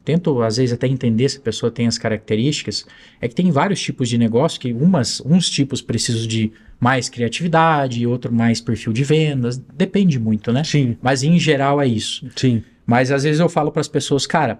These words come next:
Speaker 1: você quer montar um negócio?" Ele quer fazer tudo do início. O plano do Sebrae, valida, fica um ano desenvolvendo o plano do Sebrae. Não, cara. Plano, pra você montar uma empresa hoje, o que que eu recomendo que você faça? Primeiro,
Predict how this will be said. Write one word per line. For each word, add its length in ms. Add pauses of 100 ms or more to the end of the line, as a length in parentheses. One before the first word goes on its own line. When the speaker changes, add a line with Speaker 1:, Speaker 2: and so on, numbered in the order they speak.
(140)
Speaker 1:
você 160
quer 180
montar 300
um 40
negócio?" 500 (100)
Ele 160
quer 160
fazer 320 (160)
tudo 300
do 80
início. 480 (560)
O 120
plano 440
do 80
Sebrae, 720 (340)
valida, 840
fica 300
um 180
ano 320
desenvolvendo 480
o 40
plano 160
do 60
Sebrae. 400
Não, 300
cara. 300 (560)
Plano, 300
pra 200
você 180
montar 260
uma 80
empresa 360
hoje, 400 (760)
o 40
que 100
que 120
eu 60
recomendo 480
que 80
você 100
faça? 400 (340)
Primeiro, 380